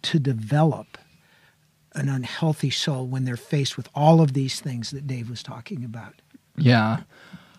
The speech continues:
Speaker 2: Um, one answer to that is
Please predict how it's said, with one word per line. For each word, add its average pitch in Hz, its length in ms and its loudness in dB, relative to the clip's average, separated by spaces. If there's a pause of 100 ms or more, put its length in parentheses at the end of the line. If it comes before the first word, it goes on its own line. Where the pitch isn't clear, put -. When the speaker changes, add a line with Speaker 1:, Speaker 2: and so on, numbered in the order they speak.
(120)
Speaker 2:
Um, 107 580 -2 (1300)
one 147 360 10
answer 113 420 4
to - 140 -6
that 87 380 -6 (480)
is 110 580 -2